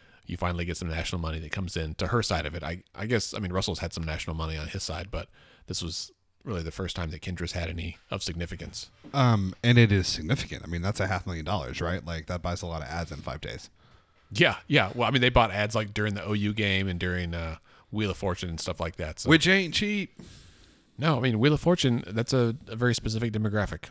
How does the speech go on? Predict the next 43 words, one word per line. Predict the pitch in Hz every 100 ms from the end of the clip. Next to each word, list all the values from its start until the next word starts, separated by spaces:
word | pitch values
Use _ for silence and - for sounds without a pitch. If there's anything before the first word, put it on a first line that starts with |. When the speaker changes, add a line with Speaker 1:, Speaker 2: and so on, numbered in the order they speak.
| - - -
Speaker 2:
Right. | 98 123 -
Speaker 1:
When's | 123 147
the | 143
last | 135
time | 131 123
you |
watched | 110 113 120
Wheel | 104
of | 95
Fortune? | 98 - 76 - - -
Speaker 2:
It's | 98
been | - 82
a |
minute. | 76 65 - - - _
Speaker 1:
Wheel | 131 156
of | 165
Fortune. | 165 151 156 147 147 - - _ -
Oh, | 139
which | 120 135
would | 135 131
you, | -
here | 110 107
we |
go. | 90 87 -
Um, | 107 101 98 90 -
I | 107
don't | 95
know. |
Would | 95 123
you | 123
rather | 117 113 104 110 - -
Wheel | 117 139
of | 123
Fortune | 135 127 131 127 - _ _ _ -
or, | 117 104 101 95 _ _ _ _ _ _ _ -
um, | 101 95 92 90 85 - _ _ _ _ _ _ - -
oh | 131 98
man, | 92 107 107
I'm | 98
blank | 117 147 143
on |
the | 120
name. | 131 123